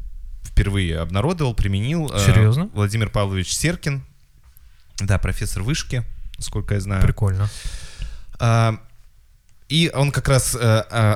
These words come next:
Speaker 1: о том, что это, м, понятие обозначает,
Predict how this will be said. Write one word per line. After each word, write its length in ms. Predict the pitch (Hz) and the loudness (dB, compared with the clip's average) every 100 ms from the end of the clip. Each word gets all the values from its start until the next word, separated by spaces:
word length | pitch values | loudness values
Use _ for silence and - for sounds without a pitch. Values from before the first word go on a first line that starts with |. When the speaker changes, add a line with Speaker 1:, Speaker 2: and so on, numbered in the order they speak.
| - | 0
Speaker 1:
о 80 | 110 | 2
том, 340 | 170 202 214 - - 107 | 2 2 0 -8 -6 -2
что 500 | 104 - - 123 117 107 - - - - | -2 -2 0 2 2 -2 -10 -14 -14 -12
это, 460 | 120 117 - 110 107 - - - - - _ _ - | -8 -8 -4 -4 -4 -8 -12 -14 -16 -18 _ _ -18
м, 360 | 95 - - | -18 -16 -6
понятие 320 | - 110 92 95 | -4 -2 -4 -6
обозначает, 540 | 87 90 - 80 | -6 -4 -2 -4